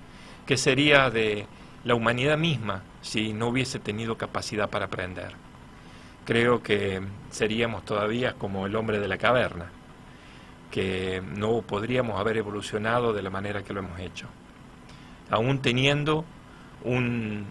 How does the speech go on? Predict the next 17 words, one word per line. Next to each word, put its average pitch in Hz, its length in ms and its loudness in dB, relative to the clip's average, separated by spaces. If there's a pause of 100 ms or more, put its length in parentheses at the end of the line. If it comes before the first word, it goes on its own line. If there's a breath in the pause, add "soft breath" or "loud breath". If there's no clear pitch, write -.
(120)
un 127 140 0
cerebro 151 520 4
que - 100 -2
evolucionó 139 760 2 (1300 loud breath)
hace 101 760 2 (640)
ciento 127 360 0
cincuenta 110 400 0
mil 123 180 0
años, 151 540 -2 (800 loud breath)
tenemos 120 520 2
la 110 120 4
capacidad 120 640 2
en 139 80 0
estos 131 260 -4
tiempos 123 560 -2
de 101 340 -2 (840)
poder 127 420 2